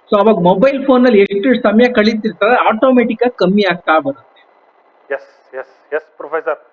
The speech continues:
Speaker 2: ಬಹಳ ಅದ್ಭುತವಾಗಿ, ಆ, ವಿಷಯ ಮಂಥನವನ್ನ ಮಾಡಿದ್ರಿ. ಅಚ್ಚುಕಟ್ಟಾಗಿ ಪೋಷಕರಿಗೆ ಇದಕ್ಕಿಂತ, ಆ, ಯಾರು, ಆ, ಒಂದೊಳ್ಳೆ ಸಂದೇಶಗಳನ್ನ ಅಥವಾ ಸೂಚನೆಗಳನ್ನ ಕೊಡ್ಲಿಕ್ಕೆ ಸಾಧ್ಯ ಇಲ್ವೇನೋ?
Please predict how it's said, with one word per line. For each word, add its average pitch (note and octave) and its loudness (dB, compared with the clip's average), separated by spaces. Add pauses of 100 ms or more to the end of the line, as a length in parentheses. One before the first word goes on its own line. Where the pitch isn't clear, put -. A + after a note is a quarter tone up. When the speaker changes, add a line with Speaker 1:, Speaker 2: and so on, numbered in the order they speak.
(380)
Speaker 2:
ಬಹಳ F3+ 4
ಅದ್ಭುತವಾಗಿ, G#3 -4 (240)
ಆ, F3 -2 (240)
ವಿಷಯ E3+ -8
ಮಂಥನವನ್ನ F#3+ -6
ಮಾಡಿದ್ರಿ. E3+ -8 (360)
ಅಚ್ಚುಕಟ್ಟಾಗಿ F3+ -8
ಪೋಷಕರಿಗೆ E3 -12
ಇದಕ್ಕಿಂತ, A#3 -10 (640)
ಆ, E3+ -2 (200)
ಯಾರು, E3+ -2
ಆ, - -20 (480)
ಒಂದೊಳ್ಳೆ F3+ -4
ಸಂದೇಶಗಳನ್ನ F3 -8
ಅಥವಾ D#3 -6
ಸೂಚನೆಗಳನ್ನ F#3 -8
ಕೊಡ್ಲಿಕ್ಕೆ E3+ -12
ಸಾಧ್ಯ D3+ -6
ಇಲ್ವೇನೋ? D#3 -10